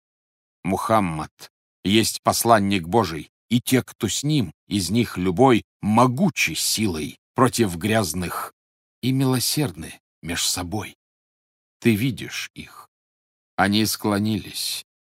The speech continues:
Они от Бога своего смиренно милостей желают, благоволения Его.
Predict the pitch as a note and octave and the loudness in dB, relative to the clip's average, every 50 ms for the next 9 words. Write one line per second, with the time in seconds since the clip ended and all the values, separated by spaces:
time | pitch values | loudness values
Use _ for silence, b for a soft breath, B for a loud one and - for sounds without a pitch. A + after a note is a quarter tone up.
0 | _ _ - F2+ A2 A2 A2+ B2 B2+ B2 - - G#2 - E2+ E2 F2+ E2+ F2 A#2+ | _ _ 0 2 2 4 6 6 4 4 4 4 2 2 2 -2 -8 0 4 4
1 | C3 A#2+ G#2 F2 F2 E2 - - G2+ G2 G2+ F#2+ F#2+ F#2+ A2 A2 G2 - - - | 4 4 4 0 -2 -2 -2 -2 -2 0 0 0 2 2 0 0 0 -2 -2 -2
2 | G#2+ G2+ G2+ G2+ F#2+ G#2+ A2 A2+ A2+ G#2+ G#2 G2+ G2 F#2 E2+ E2 E2+ F2+ F#2 G2+ | 0 0 0 2 2 0 0 0 0 -2 -2 -2 -2 -2 -2 -2 -2 -2 0 0
3 | A2 A#2 A2 G2+ G2 F#2+ - - - - - F2 E2+ E2 D2+ - G2 F#2 F#2 F#2+ | 0 0 0 0 -2 -2 -4 -6 -6 -4 -4 -4 -4 -4 -4 -4 -4 -2 0 2
4 | F#2+ F#2+ E2+ D2+ D2 - - _ _ _ _ - A2 A#2+ C3+ B2+ B2+ A2 B2 B2+ | 2 2 0 -2 -6 -10 -18 _ _ _ _ -2 2 6 6 6 6 6 6 4
5 | A#2 B2+ B2+ C3 C3 B2 A2+ G#2 G2+ F#2+ F#2+ F2 D#2 E2+ F2+ - - - - - | 6 6 6 6 6 6 4 2 0 0 0 -2 -4 -6 -8 -8 -10 -14 -16 -18